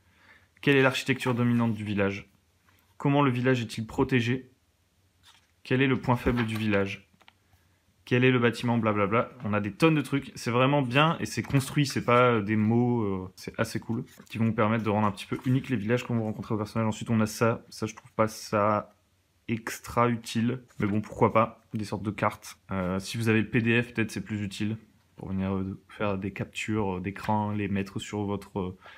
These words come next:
votre V T T, et cetera. Et donc voilà, on a les villages, les villages, les villages. On a vraiment beaucoup de choses, hein, pour, <laughs> pour créer un village vraiment unique. Il y a assez peu de chances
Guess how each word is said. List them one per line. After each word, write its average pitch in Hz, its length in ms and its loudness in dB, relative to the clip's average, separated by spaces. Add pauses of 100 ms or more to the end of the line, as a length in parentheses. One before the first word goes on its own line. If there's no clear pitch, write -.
(140)
votre - 220 -4
V 110 160 2
T 104 140 -2
T, 117 160 0
et 110 60 0
cetera. 101 360 -2 (680)
Et - 60 -8
donc 127 160 2
voilà, 127 340 8 (380)
on 104 140 0
a 107 200 4 (400)
les 113 80 0
villages, 101 380 -2
les 104 80 -6
villages, 104 420 -2 (540)
les 107 80 -4
villages. 101 480 -2 (580)
On 113 60 2
a 139 100 6
vraiment 131 220 6
beaucoup 143 240 -2
de 113 60 -8
choses, 98 140 0
hein, 98 60 2
pour, 113 180 -4 (500)
<laughs> - 500 -18
pour 107 240 -4 (100)
créer 120 220 2
un 117 120 4
village 110 320 2
vraiment 113 320 4
unique. 127 420 0 (680)
Il 120 80 0
y - 20 4
a - 120 0
assez 151 260 0
peu 139 80 2
de - 60 -4
chances - 440 -4